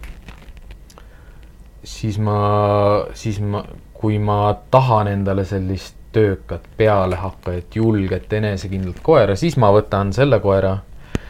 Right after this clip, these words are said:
kes ripub mul, noh, kuskil küljes kinni. <laughs> Kui ma tahan, äh,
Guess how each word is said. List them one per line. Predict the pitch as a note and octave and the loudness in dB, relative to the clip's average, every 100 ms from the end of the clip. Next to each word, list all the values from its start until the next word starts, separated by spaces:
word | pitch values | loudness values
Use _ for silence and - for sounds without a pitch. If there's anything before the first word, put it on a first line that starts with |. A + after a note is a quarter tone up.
| - - | -16 -8
kes | - G2+ | -4 0
ripub | A#2 A#2 G2 | 2 2 0
mul, | G2 F#2+ G2 F#2+ | 0 0 0 0
noh, | F#2+ - - | -2 -6 -6
kuskil | - G#2+ - G2+ | -2 -2 -2 -2
küljes | F#2+ G2+ F#2+ | 2 2 0
kinni. | - G#2+ F2+ F2+ - - C#3+ - D#3 - D3+ | -2 -2 -2 -4 0 4 6 6 4 6 4
<laughs> | D3 - - - - - D#4 | 4 -4 -10 -10 -10 -8 -2
Kui | B2 A#2+ | 4 6
ma | A#2 | 8
tahan, | B2 B2+ A#2+ | 8 8 6
äh, | A#2 A#2 A#2 A#2 | 6 6 6 4